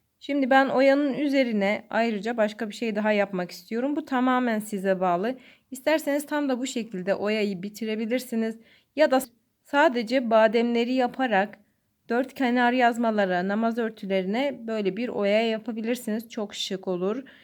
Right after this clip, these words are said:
İsterseniz sadece üst motifi yapın, isterseniz hepsini beraber yapın.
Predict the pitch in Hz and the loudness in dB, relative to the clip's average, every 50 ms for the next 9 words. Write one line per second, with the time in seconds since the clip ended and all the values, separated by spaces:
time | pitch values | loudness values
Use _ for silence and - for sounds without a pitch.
0 | _ _ _ - 233 - - 277 285 294 285 262 262 277 269 - 262 247 233 220 | _ _ _ -14 -6 0 2 4 4 4 2 0 -2 -2 0 0 0 0 0 0
1 | 214 233 240 208 214 208 - - 202 196 190 196 190 - - 226 233 240 233 233 | -4 -4 -4 -4 -4 -6 -6 -4 -4 -4 -4 -6 -10 -14 -8 -4 -2 -2 -2 -2
2 | 233 247 226 226 208 - 226 - - 233 226 233 226 - 214 214 214 220 226 226 | -2 -2 -2 -2 -4 -6 -8 -6 -2 -2 -2 -2 -2 -4 -2 -2 -2 -2 -4 -8
3 | - 240 226 226 - - 196 202 202 202 196 196 190 190 190 190 214 220 220 220 | -10 -12 -12 -10 -8 -4 -4 -2 0 0 2 4 4 4 4 2 2 0 0 -2
4 | 214 214 - 226 233 233 233 233 | -6 -6 -6 -4 -4 -4 -4 -8